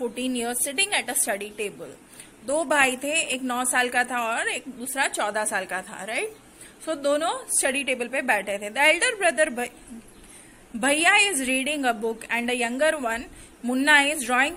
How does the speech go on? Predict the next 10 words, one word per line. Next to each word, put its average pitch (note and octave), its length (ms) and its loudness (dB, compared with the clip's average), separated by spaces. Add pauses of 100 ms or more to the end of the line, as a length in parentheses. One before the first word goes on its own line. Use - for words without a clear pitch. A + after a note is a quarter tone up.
pictures C#4 320 -2
of C4+ 140 0
birds A3 360 -6
and G#3+ 260 -6
animal। F#3+ 480 -12 (400)
तो B3 60 -6
जो C#4 140 -2
बड़ा C#4 300 6
भैया C#4+ 320 4
था C#4 300 -4